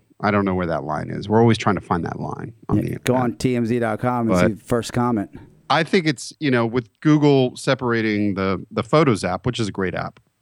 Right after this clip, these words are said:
Speaker 1: um, you, you no longer have to have Google Plus. You can just use the Photos app,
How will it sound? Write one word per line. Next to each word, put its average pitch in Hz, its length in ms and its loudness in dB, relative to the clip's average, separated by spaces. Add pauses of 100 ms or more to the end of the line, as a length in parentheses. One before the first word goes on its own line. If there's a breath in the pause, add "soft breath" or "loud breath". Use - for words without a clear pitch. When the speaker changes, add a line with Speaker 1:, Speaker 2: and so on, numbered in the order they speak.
(160)
Speaker 1:
um, 87 600 0
you, 98 380 2
you 101 120 2
no 101 160 6
longer 98 220 6
have 92 180 0
to 90 80 0
have 87 260 2
Google 90 240 -2
Plus. 76 220 -4
You 90 80 -8
can 98 120 -2
just 85 180 -2
use 98 380 4
the 92 80 2
Photos 82 380 2
app, 80 240 2